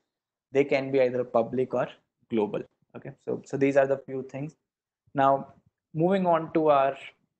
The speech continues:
H T M L and JavaScript code. Okay, so moving on to our H T M L and JavaScript code.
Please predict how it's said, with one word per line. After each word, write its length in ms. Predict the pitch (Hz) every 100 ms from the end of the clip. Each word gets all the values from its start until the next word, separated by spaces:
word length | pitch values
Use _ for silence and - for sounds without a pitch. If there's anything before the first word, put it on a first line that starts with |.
| _ _ _ _ 139
H 260 | 127 127
T 140 | - 143
M 140 | 139
L 100 | 135
and 160 | 131 120
JavaScript 640 | 110 113 113 - - - _
code. 140 | - -
Okay, 180 | 120 127 127
so 100 | 127
moving 300 | 123 120 120
on 160 | 117
to 120 | 113 117
our 80 |
H 180 | 110 -
T 100 | -
M 100 | 120
L 100 | 120
and 120 | 120 110
JavaScript 560 | 104 110 110 - 123 _
code. 220 | 120 123